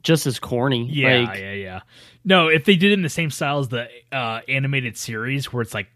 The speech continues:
Speaker 2: a lot darker and a better toned and de-, definitely a better paced, like, uh,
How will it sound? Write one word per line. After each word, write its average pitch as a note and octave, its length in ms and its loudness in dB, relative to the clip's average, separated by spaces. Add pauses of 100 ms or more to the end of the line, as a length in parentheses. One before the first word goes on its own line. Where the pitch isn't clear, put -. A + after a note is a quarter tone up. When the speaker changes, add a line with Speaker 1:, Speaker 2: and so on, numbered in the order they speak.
(160)
Speaker 2:
a A2 60 -16
lot G#2 320 -14
darker B2+ 560 -6
and G2+ 400 -10
a G2+ 80 -16
better G2+ 520 -6
toned A2+ 560 -6
and G2+ 260 -12 (260)
de-, G#2+ 240 -6 (100)
definitely A2+ 280 -6
a G#2 60 -4
better G#2+ 280 -6
paced, - 500 -10
like, G2 460 -14 (280)
uh, F2 1600 -18